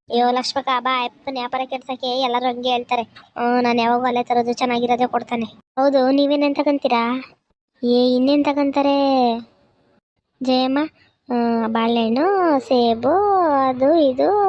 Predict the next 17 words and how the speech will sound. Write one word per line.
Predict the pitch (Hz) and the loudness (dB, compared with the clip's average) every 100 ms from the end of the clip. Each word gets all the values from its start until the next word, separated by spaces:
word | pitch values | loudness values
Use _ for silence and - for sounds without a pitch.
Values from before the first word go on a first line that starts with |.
| 339 285 277 | 2 2 2
ಏನೈತೈತ್ | 269 294 285 302 - | 2 2 2 0 0
ನೋಡೋಣ | 269 294 320 | 0 0 0
ನಡಿ. | 285 311 311 254 - _ _ _ _ _ _ _ _ _ _ _ _ _ _ - | 0 0 0 -2 -6 _ _ _ _ _ _ _ _ _ _ _ _ _ _ 0
ನೋಡ್ರಿ, | 285 285 277 | 2 2 4
ಇವಾಗ | 262 254 220 214 - | 2 2 -2 -4 -4
ಉಪವಾಸ | 262 294 294 302 | -2 0 -2 -2
ಅಂದ್ರೆ, | 277 294 254 226 262 320 - _ _ - | 0 0 0 0 0 -4 -10 _ _ -4
ಆ, | 262 262 240 233 226 | 0 2 0 -2 -4
ತಿನ್ನಕ್ | - 294 302 277 | 0 0 2 0
ಹಣ್ಣ್ | 262 285 | 0 0
ತರಕ್ | 302 302 - | 0 0 -2
ಹೋಗ್ತಾ | 269 277 | -2 0
ಇದೀವಿ. | 269 254 233 | 2 2 2
ನಮ್ | 247 247 | 0 0
ಕಾಲದಲ್ಲಿ | 262 277 277 247 226 240 294 - - _ - | -2 0 0 0 0 -2 -2 -10 -20 _ -6
ಯಾವ್ದೂ | 269 262 294 | -2 0 2
ಇಲ್ಲ. | 320 320 | 2 2